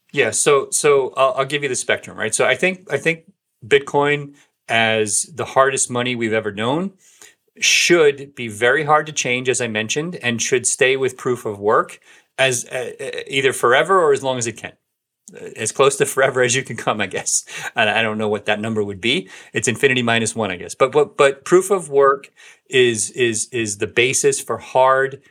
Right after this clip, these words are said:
sound money. That is not what Ethereum is trying to be. Ethereum is trying to be the world's computer.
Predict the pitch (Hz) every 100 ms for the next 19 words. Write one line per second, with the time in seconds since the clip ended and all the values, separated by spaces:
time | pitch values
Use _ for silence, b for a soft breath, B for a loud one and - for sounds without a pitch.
0 | b - - 110 110 110 107 - - 113
1 | 101 80 - 101 104 110 120 135 139 135
2 | 123 127 120 117 107 - - 98 104 180
3 | 120 - B B B B - 104 139 175
4 | 170 - 147 139 127 120 113 101 110 107
5 | 101 - - 110 208 98